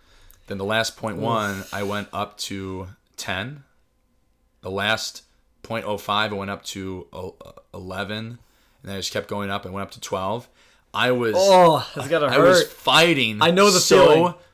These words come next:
Speaker 1: hard. It, I don't think, I, I didn't even know that feeling before this.
Speaker 2: Dude.
Speaker 1: I don't know if you do.
Speaker 2: That, no, that's how I felt during my dry try. I was dogging it during the five K. The final little bit, I was like, "Okay, just keep at it." And I'm,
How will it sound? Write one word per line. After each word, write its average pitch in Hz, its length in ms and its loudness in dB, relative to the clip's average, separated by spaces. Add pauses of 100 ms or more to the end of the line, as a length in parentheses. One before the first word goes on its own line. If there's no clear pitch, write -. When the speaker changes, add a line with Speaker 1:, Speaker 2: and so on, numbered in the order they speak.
Speaker 1:
hard. 113 520 2 (160)
It, 143 220 -2
I 110 40 0
don't 196 140 -2
think, 196 260 -6 (100)
I, - 140 -14 (220)
I 190 200 6
didn't 240 160 2
even 123 180 -4
know 113 140 0
that 101 180 -2
feeling 110 300 -4
before 101 320 -4
this. - 360 -14
Speaker 2:
Dude. 165 120 -6
Speaker 1:
I 131 40 0
don't 185 100 2
know 233 100 8
if 151 80 2
you 127 100 -4
do. 151 460 4
Speaker 2:
That, 254 180 0
no, 165 160 0
that's 170 160 0
how 208 60 2
I 202 80 2
felt 180 200 -4
during 165 220 -2
my 151 180 -4
dry 139 280 -2
try. 175 240 -2
I 156 140 0
was 139 240 -2 (280)
dogging 156 380 4
it 131 120 -4
during 143 200 0
the 127 80 -6
five 127 280 -4
K. 175 360 4 (420)
The 139 140 -4
final 160 360 0
little 165 200 2
bit, 147 80 2
I 139 40 2
was 127 100 -2
like, 120 80 -10
"Okay, - 260 -12
just - 140 -12
keep 147 140 -2
at 135 160 0
it." 117 100 -8 (360)
And 170 80 -2
I'm, 151 140 -4